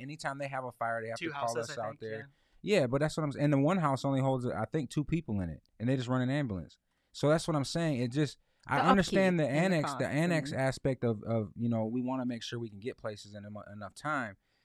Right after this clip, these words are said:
Speaker 1: But to hold a whole administration and all of that and pay different salaries and all of that, when that would really be that two people out there would be six people it would take to house that house in, in, in, uh,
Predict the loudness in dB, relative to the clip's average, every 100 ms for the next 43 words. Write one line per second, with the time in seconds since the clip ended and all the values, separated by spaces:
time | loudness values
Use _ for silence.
0 | _ 0 4 4 0 -2 -2 2 2 4
1 | 4 2 4 4 6 4 2 2 2 0
2 | 0 0 2 0 0 0 0 -4 -10 -20
3 | -6 0 0 0 0 2 2 2 0 2
4 | 0 -2 -2 -2 0 0 2 0 -2 -8
5 | -4 0 0 0 0 -2 -2 -2 -2 0
6 | 0 0 0 0 0 0 0 0 -2 -2
7 | -4 -4 -4 -4 -4 -4 -8 -10 -12 -4
8 | -4 -6 -4 -4 -2 -8 -10 _ _ _
9 | -2 -2 0 -2 0 -2 0 0 -2 -2
10 | -2 -4 -4 -8 -6 -4 -4 -4 -4 -2
11 | -4